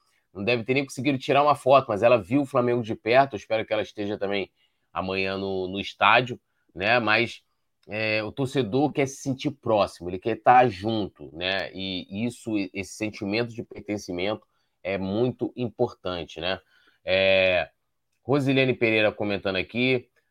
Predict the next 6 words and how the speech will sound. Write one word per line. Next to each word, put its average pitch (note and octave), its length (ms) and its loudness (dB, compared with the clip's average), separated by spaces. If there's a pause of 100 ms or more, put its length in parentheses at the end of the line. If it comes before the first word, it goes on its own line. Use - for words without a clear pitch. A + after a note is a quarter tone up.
(120)
ah, G2+ 540 2
Giovanni A2+ 580 0
Carmizin, A2 580 -2
a A2 240 -4
Edna C#3 360 2
Helena, A2+ 720 0